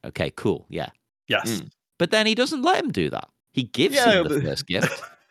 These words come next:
Speaker 3: Yeah, violently throws it across the room at him.
Speaker 2: <laughs> Yeah.
Speaker 3: And then, yeah, they all just start digging in. There's no,
Speaker 1: Yeah.
Speaker 3: like, ceremony. And I don't think Kevin does get it open first.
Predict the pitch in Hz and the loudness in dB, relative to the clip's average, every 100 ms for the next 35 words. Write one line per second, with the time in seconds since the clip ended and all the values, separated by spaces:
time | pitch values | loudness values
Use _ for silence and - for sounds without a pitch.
0 | _ _ _ _ 190 123 110 160 233 196 | _ _ _ _ -4 -2 2 2 4 2
1 | 185 - 170 190 185 - 156 160 151 160 | 0 2 2 2 0 2 2 2 2 2
2 | 139 98 95 101 104 _ - 135 113 104 | 2 2 0 -4 -8 _ -6 -2 -2 -4
3 | 104 - _ _ 151 175 196 226 233 214 | -6 -10 _ _ -2 2 2 4 4 4
4 | 214 202 190 202 196 190 208 240 147 147 | 4 2 2 0 2 -2 2 2 2 2
5 | 160 170 160 - - 175 185 123 110 104 | 4 4 4 2 2 2 4 2 0 0
6 | 113 - - 311 311 294 254 254 254 320 | -4 -10 0 2 4 2 2 0 0 -2
7 | 262 139 98 90 90 95 69 - - | 2 2 2 -4 -10 -10 -10 -12 -18